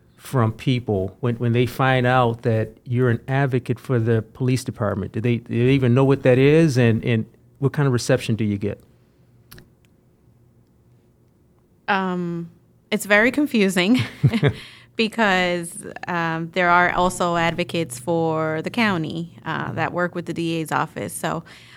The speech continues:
Speaker 2: um, sometimes it's impor-, uh, well, not sometimes, but we have to identify ourselves that we're particularly for the police department and not for the D A's office or not for the county.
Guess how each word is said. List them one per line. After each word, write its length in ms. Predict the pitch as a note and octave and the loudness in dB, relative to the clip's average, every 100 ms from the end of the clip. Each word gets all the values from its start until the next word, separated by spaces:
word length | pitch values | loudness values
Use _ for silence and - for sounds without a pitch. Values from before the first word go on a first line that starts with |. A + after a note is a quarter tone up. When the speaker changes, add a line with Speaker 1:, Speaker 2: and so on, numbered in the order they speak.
| - | -6
Speaker 2:
um, 360 | D#3+ D#3 D#3+ E3+ | -4 -2 -4 -6
sometimes 580 | G#3 F#3 F#3 F3 F3 | -6 -6 -4 -4 -6
it's 160 | F3 E3+ | -8 -8
impor-, 460 | F3 - E3+ E3+ - | -8 -6 -6 -4 -6
uh, 60 | F3 | -2
well, 320 | F#3+ D#3+ D#3 | 0 0 -4
not 200 | - G3 | -6 -6
sometimes, 360 | - F#3+ E3 D#3+ | -4 -6 -6 -6
but 260 | E3 D#3+ - | -2 -4 -4
we 180 | F3+ F#3 | -6 -2
have 220 | F3+ F3+ | -2 -2
to 360 | F#3 E3 E3 E3 - _ - | -6 -4 -6 -8 -16 _ -4
identify 500 | F#3 F3 E3+ E3+ E3 | -2 -2 -2 -2 0
ourselves 440 | D#3+ E3 D#3 D#3 | -2 -4 -6 -6
that 260 | D#3 D3+ D#3 | -2 -2 -4
we're 320 | D#3+ D#3+ D#3 D#3+ _ _ _ _ - | -4 -4 -4 -8 _ _ _ _ -10
particularly 640 | G#3 F#3+ F3 F3 E3+ E3+ | -8 -4 -4 -2 -2 -4
for 200 | E3 E3+ | -4 -4
the 60 | D#3+ | -4
police 300 | - E3+ - | -6 -8 -8
department 580 | E3 E3 D#3 D#3+ D#3 - | -8 -6 -6 -6 -8 -6
and 180 | E3 D#3+ | -6 -4
not 180 | D#3 | -6
for 100 | - | -8
the 60 | D#3+ | -10
D 180 | D#3 D#3 | -8 -8
A's 160 | D#3 D3 | -6 -6
office 420 | D3+ D3+ D3+ D3 | -8 -8 -10 -8
or 160 | D3 | -8
not 180 | D3 D3 | -6 -8
for 80 | - | -8
the 60 | D#3 | -12
county. 520 | - D3 D3 D3 D#3+ | -10 -10 -10 -12 -14